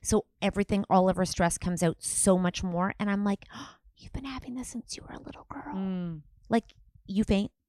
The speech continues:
Speaker 1: you pass
Speaker 2: Mm.
Speaker 1: out. That's
Speaker 2: Mm-hmm.
Speaker 1: actually not normal.
Speaker 2: Oh, and I had, I know it's nothing physical.
Speaker 1: It's actually a visceral
Speaker 2: Yeah.
Speaker 1: response from you thinking you're gonna die.
Speaker 2: Mm-hmm.
Speaker 1: Like, your body thinks it's dying.
Speaker 2: Well, no, I don't think I'm dying.
Speaker 1: You're running from a tiger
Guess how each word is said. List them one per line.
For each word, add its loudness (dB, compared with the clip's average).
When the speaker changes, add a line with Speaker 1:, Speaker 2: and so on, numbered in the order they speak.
Speaker 1:
you -2
pass 4
Speaker 2:
Mm. 0
Speaker 1:
out. 2
That's 4
Speaker 2:
Mm-hmm. 0
Speaker 1:
actually 2
not 2
normal. -2
Speaker 2:
Oh, 2
and 2
I 6
had, 4
I 2
know 4
it's -4
nothing 0
physical. -4
Speaker 1:
It's 4
actually 4
a 0
visceral 2
Speaker 2:
Yeah. 2
Speaker 1:
response 2
from 0
you 2
thinking 0
you're 0
gonna -2
die. 4
Speaker 2:
Mm-hmm. -2
Speaker 1:
Like, 0
your 2
body 6
thinks -2
it's -12
dying. 2
Speaker 2:
Well, 4
no, 0
I 6
don't 0
think -2
I'm -2
dying. -2
Speaker 1:
You're 2
running 6
from 0
a 4
tiger 0